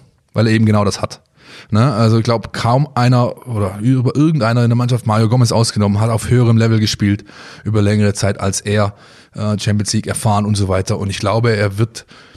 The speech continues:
mit genau diesen Faktoren der Mannschaft gut tun in diesem Spiel und deswegen glaube ich, dass er eingebaut wird oder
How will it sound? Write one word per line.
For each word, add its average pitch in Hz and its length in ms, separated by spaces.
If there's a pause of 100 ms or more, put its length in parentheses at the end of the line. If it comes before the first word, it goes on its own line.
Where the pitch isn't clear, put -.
(260)
mit 113 180
genau 147 220
diesen 160 240
Faktoren 139 500
der 117 100
Mannschaft 120 360
gut 139 180
tun 127 180
in 117 80
diesem 110 240
Spiel 120 340
und 117 80
deswegen 107 340
glaube 104 400
ich, 107 240 (320)
dass 101 180
er 104 80
eingebaut 101 480
wird 95 160
oder 92 240